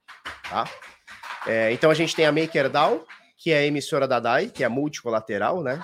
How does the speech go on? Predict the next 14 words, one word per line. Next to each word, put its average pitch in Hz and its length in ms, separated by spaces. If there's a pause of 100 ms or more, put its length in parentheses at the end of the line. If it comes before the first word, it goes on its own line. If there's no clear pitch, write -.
Que 131 60
é 110 40
o, 98 160
o 107 40
dólar 135 360
multicolateral. 117 760 (640)
MakerDAO, 143 480
o - 20
maior 139 240
aplicativo 156 640
do 120 160
DeFi 120 340
nesse 113 220
momento, 113 440